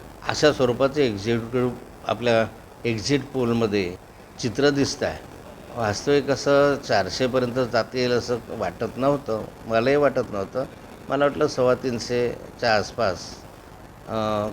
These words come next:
खासदार निवडून येतील, मोदीजींचं सरकार येईल असा विश्वास होताच. यामध्ये मोदीजींच्या दहा वर्षातल्या केलेल्या कामगिरीवर जनतेने विश्वास दाखवलेला दिसतोय.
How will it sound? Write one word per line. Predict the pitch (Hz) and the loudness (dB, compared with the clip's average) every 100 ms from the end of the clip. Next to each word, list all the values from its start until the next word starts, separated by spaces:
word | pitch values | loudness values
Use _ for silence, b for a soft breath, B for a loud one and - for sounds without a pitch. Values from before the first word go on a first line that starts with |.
| - | -4
खासदार | 110 104 120 | -2 2 2
निवडून | 113 113 110 | 4 2 2
येतील, | 104 131 139 | -2 -2 -2
मोदीजींचं | 143 117 107 120 120 117 120 | 0 0 0 0 0 0 0
सरकार | 117 104 123 | 0 0 0
येईल | 110 131 147 - - | 0 0 0 -4 -8
असा | 113 123 | -4 0
विश्वास | 123 - 135 147 | 0 0 -2 0
होताच. | 139 135 90 - - - - - - - - 120 | 0 0 -2 -4 -16 -16 -18 -18 -20 -20 -12 0
यामध्ये | 131 143 135 113 95 95 98 | 4 4 4 4 2 0 -4
मोदीजींच्या | 110 113 135 123 131 123 - 127 131 135 - - - - - 107 | -2 0 0 0 0 -2 -2 0 0 0 -4 -12 -16 -18 -8 -4
दहा | 98 127 | 0 2
वर्षातल्या | 139 117 120 107 117 | 4 2 0 -2 -4
केलेल्या | 107 113 107 110 | -2 -2 0 -2
कामगिरीवर | 107 110 95 98 101 101 98 98 90 90 - - - - 110 | -2 -2 -2 -2 -2 -2 -2 -2 -4 -10 -16 -20 -18 -6 -2
जनतेने | 113 107 139 156 | -2 0 0 2
विश्वास | 123 - 123 | 2 2 0
दाखवलेला | 110 107 - 98 98 92 95 | 2 0 -2 -4 -4 -4 -6
दिसतोय. | 90 - - | -6 -10 -10